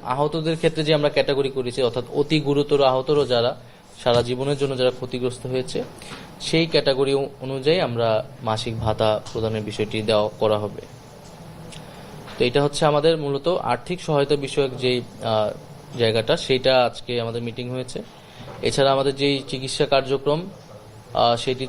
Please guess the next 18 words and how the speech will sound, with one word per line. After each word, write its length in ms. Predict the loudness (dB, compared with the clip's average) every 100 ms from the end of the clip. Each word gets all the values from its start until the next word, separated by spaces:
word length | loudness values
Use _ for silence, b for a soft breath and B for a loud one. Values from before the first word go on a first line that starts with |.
| -10 2
চলমান 420 | 4 4 0 0
আছে। 420 | -2 2 2 2 -4 -6
হেলথ 280 | -2 0 -2 2
কার্ড 260 | 4 4 0 -14 -20 -10
আমরা 280 | -4 0 0
এই, 100 | 0
আহ, 800 | -6 -2 2 4 4 0 -4 -8
নেক্সট 300 | -6 -4 -4
উইকের 220 | -2 0
মধ্যে 220 | 2 2
হাসপাতালগুলোতে 960 | 2 2 2 2 2 2 0 2 0 0 -8
যেটা 160 | -4 -2
ইস্যু 420 | -2 -6 -14 -12 -2
করা 160 | 0
হয়েছে, 220 | 0 -2 -4
সেটা 200 | -2 -2 0
চলে 220 | 0 2
যাবে 340 | 2 2 -2